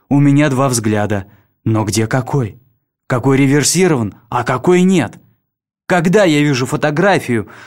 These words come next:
а когда отражение? И какую выплату я получу как пособие по болезни или как пенсию, пока буду переламываться и лечиться? спросил себя Фред, уже приходя в ужас,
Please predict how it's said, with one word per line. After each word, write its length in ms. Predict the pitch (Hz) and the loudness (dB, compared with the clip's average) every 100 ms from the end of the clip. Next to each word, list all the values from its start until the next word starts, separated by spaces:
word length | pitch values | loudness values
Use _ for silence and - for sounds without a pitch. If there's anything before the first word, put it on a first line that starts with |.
| - | -4
а 140 | 131 | -2
когда 400 | 156 139 139 175 | 0 0 2 0
отражение? 800 | 170 160 139 120 117 107 101 95 _ _ _ _ _ _ _ - | 2 -2 0 0 0 0 -4 -6 _ _ _ _ _ _ _ -4
И 140 | 165 | -4
какую 540 | 165 151 - 180 196 | 0 -4 0 0 2
выплату 580 | 185 214 185 135 131 131 | 0 2 0 0 -2 0
я 160 | 127 120 | -2 -2
получу 460 | 131 135 135 127 | -2 -2 -2 -4
как 200 | 120 120 | -4 -6
пособие 480 | - 139 - 127 117 | -2 -2 -2 -2 0
по 120 | 113 | -2
болезни 560 | 117 127 123 123 110 123 | -2 0 0 0 0 -2
или 260 | - 123 120 | -2 -2 -2
как 240 | 117 - | -4 -4
пенсию, 560 | 131 120 - 113 107 98 - _ - | -2 -2 -2 -4 -6 -8 -20 _ -6
пока 280 | 120 123 | -4 -2
буду 240 | 110 117 113 | 0 0 0
переламываться 840 | 135 123 131 139 131 107 107 110 | 0 0 2 0 0 -2 -4 -6
и 180 | - 131 | -4 -4
лечиться? 640 | 120 113 110 98 - 98 _ _ _ _ _ _ - | -2 -4 -6 -4 -6 -8 _ _ _ _ _ _ -14
спросил 540 | - - 120 113 123 | -10 -4 -4 -2 -4
себя 280 | 113 117 113 | -2 -2 -2
Фред, 260 | 120 123 | -2 -2
уже 180 | 117 101 | -2 -6
приходя 420 | 95 104 107 107 | -8 -6 -4 -4
в 100 | 101 | -2
ужас, 380 | 104 92 87 - | -4 -4 -6 -10